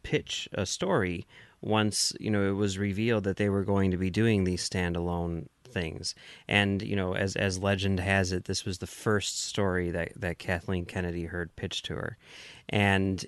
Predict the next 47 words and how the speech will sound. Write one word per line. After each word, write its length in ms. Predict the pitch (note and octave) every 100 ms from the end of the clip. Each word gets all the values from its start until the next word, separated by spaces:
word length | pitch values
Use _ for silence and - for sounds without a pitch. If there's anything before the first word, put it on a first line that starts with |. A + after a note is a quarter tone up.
| -
it, 220 | A2 G#2
apparently 480 | G2+ A#2 G#2+ G2 G2
it 80 | F#2+
was 180 | F#2+ F#2
an 220 | G2 F#2+
idea 460 | F#2+ F2 G2 G2
which 240 | F#2+ F#2 -
Knoll 200 | G2 F#2
had 120 | F2+
been 160 | F#2 F#2
kicking 380 | - G2+ G2
around 400 | F2+ F#2 F#2 F#2
for 140 | - F#2+
years 420 | F#2 G2+ G2 F#2
and 100 | F2+
years 300 | F#2 F#2+ F2+
and 120 | F2+
years. 500 | G2 G2+ G2+ G2 F#2+
He 100 | -
would, 240 | F#2 F2+ - - - -
you 80 | -
know, 100 | A2
just 220 | C3+ -
like, 260 | C3+ C3+ -
you 160 | D#3+ D#3
know, 240 | A#2+ D3 - B3+ D#3
everyone 440 | G3 A#3+ G#2 F2+
does, 200 | F2 F2+
just 200 | - D3
like 120 | E3+
we 220 | C3 D#3+ F3+
do. 220 | E2+ C#2+
Like, 220 | F2+ F#2
"Wouldn't 180 | F3+ A3
it 80 | G3+
be 80 | G3+
cool 380 | - G3 F#3
if 100 | F3+
they 140 | F#3 F3+
did 140 | F3+
a 80 | F3
thing 340 | - F3+ F3
where 180 | E3 E3+
blah, 300 | D3 D3 E3
blah, 260 | D3+ D#3+ D#3+
blah 320 | C#3 D3+ D#3+
happened?" 460 | D3 D#3 E3+ D#3+